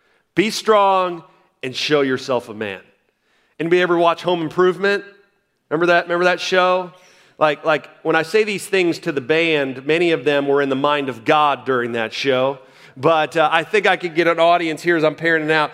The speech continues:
Remember that show, like, when they would do manly, something manly, what would, what would Tim do? He, like, "Rrr?" Right, right? So when I read this, <laughs> I don't know why it always comes to me. I'm like, "Be strong and show yourself a man."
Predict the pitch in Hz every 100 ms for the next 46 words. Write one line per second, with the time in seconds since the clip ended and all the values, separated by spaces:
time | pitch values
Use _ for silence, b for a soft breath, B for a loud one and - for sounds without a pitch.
0 | B 175 214 233 214 226 202 190 196 185
1 | 180 190 185 196 185 180 190 202 - 196
2 | 196 185 165 175 185 180 170 160 160 170
3 | 156 135 160 147 147 147 143 143 117 98
4 | 101 120 143 247 427 494 480 - _ _
5 | _ 113 131 135 135 180 - 165 180 208
6 | 233 359 349 240 214 214 - - _ _
7 | _ - - 247 226 208 - 233 202 202
8 | 170 220 190 185 175 160 139 B B -
9 | 294 - - 262 240 233 196 208 - 202
10 | 214 202 196 190 175 180 185 151